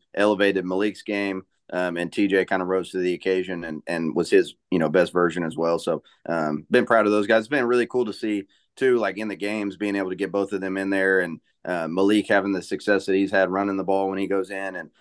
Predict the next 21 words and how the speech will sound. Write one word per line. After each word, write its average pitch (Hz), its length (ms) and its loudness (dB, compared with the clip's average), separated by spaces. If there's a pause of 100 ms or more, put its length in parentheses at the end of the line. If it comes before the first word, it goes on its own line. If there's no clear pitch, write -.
(140)
um, 85 360 2
one 139 140 2
of 117 80 4
the 95 60 -4
things, 107 240 0
too, 113 240 4
I'm 87 160 -4
just 90 200 -8
really 98 200 6
proud 101 300 4
about, 92 380 2
or 87 260 -6 (100)
not, 117 140 0
I 87 40 -2
guess 95 160 -4
not 98 160 -2
proud 98 180 0
about, 92 200 0
but 95 100 -2
it's 92 100 -6
been 92 260 -8